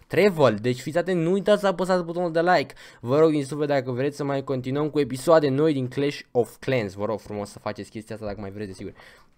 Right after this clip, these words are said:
Deci, fi-, deci ăsta e landul nostru nou și o să aibă lucruri noi. Că, a, cât de tare e asta. Deci, ok, ia. Ăsta este Builder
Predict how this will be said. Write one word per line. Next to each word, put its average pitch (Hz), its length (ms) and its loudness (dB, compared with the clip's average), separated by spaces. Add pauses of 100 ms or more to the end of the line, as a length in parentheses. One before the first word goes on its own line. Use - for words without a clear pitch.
(1400)
Deci, 160 140 -2
fi-, 190 140 -4
deci 202 260 -2
ăsta 208 180 2
e 240 160 6
landul 233 260 4
nostru 240 320 2
nou 247 140 6
și 233 80 -2
o 214 40 0
să 214 120 0
aibă 214 340 2
lucruri 196 500 0
noi. 196 720 2 (1400)
Că, - 280 8
a, 605 540 10 (240)
cât 427 120 0
de 466 120 8
tare 480 160 6 (100)
e 453 120 2
asta. - 220 -10 (100)
Deci, - 200 -10 (440)
ok, 135 360 -2 (240)
ia. 120 200 -2 (320)
Ăsta - 200 -4
este 143 320 -6 (140)
Builder 165 440 0